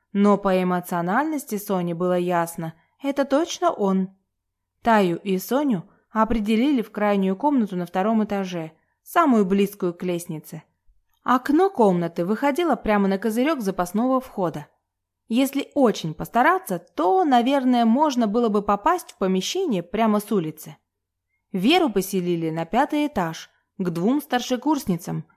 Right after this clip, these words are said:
и она очень расстроилась. «Ой, девочки, кажется, меня ждет дедовщина», всхлипнула Вера,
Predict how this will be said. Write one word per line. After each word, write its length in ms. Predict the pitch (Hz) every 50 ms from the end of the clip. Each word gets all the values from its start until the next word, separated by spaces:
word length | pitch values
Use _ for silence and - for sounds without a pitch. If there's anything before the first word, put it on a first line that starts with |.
| _ _ _ _ _
и 100 | - 175
она 320 | 175 180 180 185 185 185
очень 380 | 185 202 208 202 - 220 226 233
расстроилась. 800 | 262 294 285 - - 339 320 285 220 190 175 165 165 - - - _ _ _ _ _ _ _ _
«Ой, 380 | - - 247 247 254 254 254 240
девочки, 1040 | 208 214 254 277 294 277 277 277 277 - - - - 269 269 269 269 269 269 262 254
кажется, 480 | - - 247 247 240 233 220 220 220
меня 240 | 214 226 233 233 240
ждет 260 | 233 214 240 247 214
дедовщина», 720 | 202 240 214 240 233 233 - - 240 240 240 233 233 233 226 _ _ _ _ _ _ _ _
всхлипнула 680 | - - - - 208 214 247 240 - 214 190 180 175 175
Вера, 380 | 170 180 233 262 254 202 175